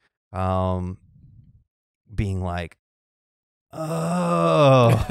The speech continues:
<laughs> Like, there was always this moment of epiphany, whether in the class or, you know, the little T A sessions,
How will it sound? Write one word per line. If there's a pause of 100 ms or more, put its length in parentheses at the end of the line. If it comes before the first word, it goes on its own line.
<laughs>
Like,
there
was
always
this
moment
of
epiphany,
whether
in
the
class
or, (420)
you
know,
the
little
T
A
sessions,